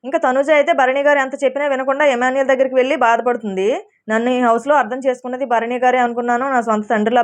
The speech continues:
భావించాను, ఆయన కూడా నాకు ఇలా వ్యతిరేకంగా చేస్తారు అనుకోలేదు" అని చెప్పేసి అయితే బాధపడుతుంది. ఇంకా ఎమాన్యుయల్ కూడా సర్ది చెప్పే ప్రయత్నం అయితే చేస్తాడు తనుజకి.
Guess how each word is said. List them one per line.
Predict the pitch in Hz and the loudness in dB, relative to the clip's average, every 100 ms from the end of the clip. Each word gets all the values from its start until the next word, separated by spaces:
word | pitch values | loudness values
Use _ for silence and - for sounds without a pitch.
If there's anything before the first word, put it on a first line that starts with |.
| 226 | 2
భావించాను, | 226 240 240 247 | 0 0 -2 0
ఆయన | 254 214 220 | 0 0 -2
కూడా | 226 233 | 0 0
నాకు | 240 233 220 | 0 0 2
ఇలా | 226 | 2
వ్యతిరేకంగా | 208 220 226 233 240 | 2 0 -2 -2 0
చేస్తారు | 226 220 240 226 | 0 0 0 0
అనుకోలేదు" | 220 233 226 254 | -2 -2 0 0
అని | 233 | 0
చెప్పేసి | 220 226 220 | -2 -2 -2
అయితే | 220 277 | 0 2
బాధపడుతుంది. | 214 214 214 208 180 170 196 349 _ _ _ - | 2 2 0 -6 -8 -6 -6 -6 _ _ _ -4
ఇంకా | 320 | 0
ఎమాన్యుయల్ | 262 254 269 294 | 2 2 2 2
కూడా | 285 285 | 2 0
సర్ది | 311 240 254 | 0 -4 -4
చెప్పే | 269 269 | 0 0
ప్రయత్నం | 247 233 262 | 0 0 -2
అయితే | 262 277 262 | -2 0 0
చేస్తాడు | 226 226 190 185 | 0 0 -2 -2
తనుజకి. | 190 208 196 175 | -4 -2 -4 -4